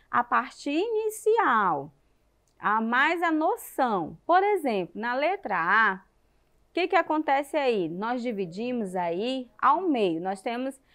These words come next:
essas fichas aí em cima, olha só, nós temos um terço, tá de verde,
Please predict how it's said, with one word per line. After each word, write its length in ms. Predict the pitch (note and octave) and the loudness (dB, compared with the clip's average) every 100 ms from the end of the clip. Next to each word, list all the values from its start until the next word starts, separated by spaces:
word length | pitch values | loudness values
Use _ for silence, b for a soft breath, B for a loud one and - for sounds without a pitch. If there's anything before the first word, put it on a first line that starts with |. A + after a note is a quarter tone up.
| b - | b 0
essas 360 | G#3 A3 A3 | 0 0 -6
fichas 420 | - F#3+ G#3 F#3+ F#3+ | -8 -6 -2 -2 -2
aí 240 | F3+ F#3+ | -2 -2
em 140 | C#4 | -4
cima, 500 | - - C4 B3+ C#4+ | -4 -8 -6 -4 -2
olha 240 | A#3+ A3+ B3 | 0 0 -2
só, 240 | B3+ F3+ | 2 2
nós 180 | E3+ F#3+ | 0 -6
temos 400 | G#3+ F#3+ F#3+ - - | -8 -6 -8 -12 -6
um 360 | C#4+ E4+ C5 B4 _ _ - | -4 -2 -4 -10 _ _ -2
terço, 640 | F#3+ F3 F#3 - D#4 G#4 - _ _ _ _ _ | -2 -2 -6 -6 -6 -6 -10 _ _ _ _ _
tá 140 | F#3 | 0
de 120 | F3 | 0
verde, 640 | F#3 E3+ F3 F3+ A#3 B3 | -8 -6 -4 -2 -4 -6